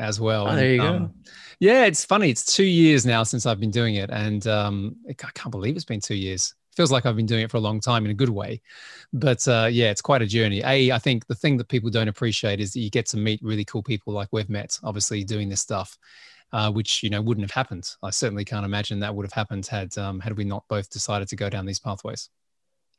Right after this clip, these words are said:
Speaker 2: Oh, absolutely. Podcasting is the most amazing tool for so many reasons, but it's, it's also being able to share that message.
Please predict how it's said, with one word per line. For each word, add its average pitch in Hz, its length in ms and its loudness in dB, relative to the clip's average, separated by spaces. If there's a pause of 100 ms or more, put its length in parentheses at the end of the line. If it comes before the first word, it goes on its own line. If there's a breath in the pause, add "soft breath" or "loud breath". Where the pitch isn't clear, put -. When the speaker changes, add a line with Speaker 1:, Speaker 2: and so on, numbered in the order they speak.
Speaker 2:
Oh, 170 40 -8
absolutely. - 360 -6
Podcasting 143 500 2
is 131 100 2
the 131 120 2
most 127 280 2
amazing - 520 -4
tool 127 360 2
for 127 140 -6
so - 180 0
many 127 160 2
reasons, 139 420 0
but - 160 -4
it's, - 240 -8
it's - 200 -10
also 117 340 -6
being 117 240 -6
able 107 160 -8
to 113 100 -12
share 113 200 -6
that 113 140 -14
message. - 440 -12